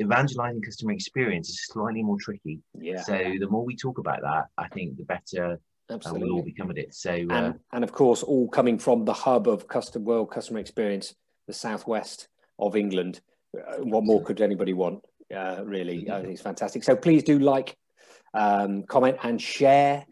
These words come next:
Speaker 2: the podcast in the usual ways. Um, and then we will be back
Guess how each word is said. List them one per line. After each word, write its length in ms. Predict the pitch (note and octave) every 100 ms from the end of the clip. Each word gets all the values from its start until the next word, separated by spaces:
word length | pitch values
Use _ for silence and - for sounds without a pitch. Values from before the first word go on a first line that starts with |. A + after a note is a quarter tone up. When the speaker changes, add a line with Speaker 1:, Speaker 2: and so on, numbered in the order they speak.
| - _
Speaker 2:
the 60 | -
podcast 760 | - A#2+ - A#2+ A2+ - - - - -
in 220 | A2+ G#2
the 80 | G#2+
usual 400 | B2 A#2 G#2+ G#2
ways. 480 | G#2+ A2 G#2+ G#2 - _ _ _ G#2
Um, 480 | G#2 G2+ G2 F#2+ - _ _ _ -
and 200 | A2 G#2+
then 180 | G#2 G2+
we 140 | A#2+
will 140 | A2+ G#2
be 100 | G#2
back 480 | - A2+ - -